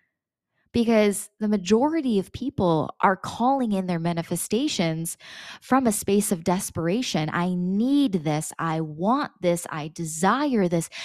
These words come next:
And this comes from a space of, "I don't want to feel this anymore. I want this because I believe this is what's gonna make me feel better.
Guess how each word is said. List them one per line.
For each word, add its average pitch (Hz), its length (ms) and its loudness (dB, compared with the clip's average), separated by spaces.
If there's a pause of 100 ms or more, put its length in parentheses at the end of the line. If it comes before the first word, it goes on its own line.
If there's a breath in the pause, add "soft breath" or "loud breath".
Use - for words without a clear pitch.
(100)
And 202 160 0
this 254 140 2
comes 226 360 -2
from 180 200 -2
a 175 40 -2
space 233 440 0
of, 175 100 0 (420 loud breath)
"I 214 220 2 (100)
don't 196 360 0
want 170 240 0
to 156 60 -4
feel 233 460 2
this 175 240 -2
anymore. 151 720 -2
I 185 160 2
want 175 300 -2
this 185 320 -4
because 180 240 -4
I 160 80 -2
believe 165 260 -4 (220)
this 254 280 2
is 165 140 -6
what's 156 160 -8
gonna 165 140 -4
make 160 200 -4
me 202 300 0
feel 190 540 -4
better. 185 320 -2